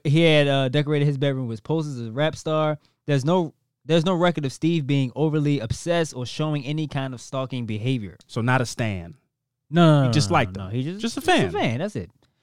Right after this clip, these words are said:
Speaker 1: So C Murder wasn't quite a household name before the incident, but he was certainly a powerful force within the hip hop industry.
Speaker 2: That's why I feel weird is, like, I only know C Murder because of, like, years of this,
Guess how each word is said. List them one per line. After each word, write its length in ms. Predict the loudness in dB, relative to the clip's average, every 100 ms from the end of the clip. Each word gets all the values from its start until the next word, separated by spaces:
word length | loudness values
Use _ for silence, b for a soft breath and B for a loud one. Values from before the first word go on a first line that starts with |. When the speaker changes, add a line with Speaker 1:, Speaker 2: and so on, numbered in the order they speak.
| _ _
Speaker 1:
So 80 | -6
C 200 | -2 0
Murder 380 | 2 2 2 0
wasn't 460 | 2 4 4 -4
quite 280 | 2 4 4
a 120 | 2
household 420 | 2 2 2 -2
name 260 | 2 0 0
before 280 | -2 -4 -4
the 80 | -4
incident, 480 | -8 -10 -18 -20 _ _ _ _
but 100 | 0
he 80 | 2
was 160 | 0
certainly 420 | 0 0 2 0 0
a 60 |
powerful 340 | 0 0 0 -4
force 300 | -4 -4 -2
within 280 | -4 -4
the 60 | -4
hip 180 | -4 -2
hop 160 | -4
industry. 440 | -4 -12 -14 -20 -20 b b
Speaker 2:
That's 200 | -4 -2
why 120 | 2 0
I 40 |
feel 300 | 2 -2 -2
weird 360 | -2 -2 0 -2
is, 160 | -4
like, 260 | -4 -6 -8 _
I 460 | -2 2 2 2 -2
only 300 | -2 -2 -2 -4
know 260 | -4 -4
C 220 | -6 -4 -4
Murder 340 | -2 -2 -4
because 360 | -6 -4 -4 -4
of, 140 | -8
like, 180 | -8 -10
years 500 | -10 -8 -6 -6 -6
of 160 | -8 -10
this, 260 | -8 -8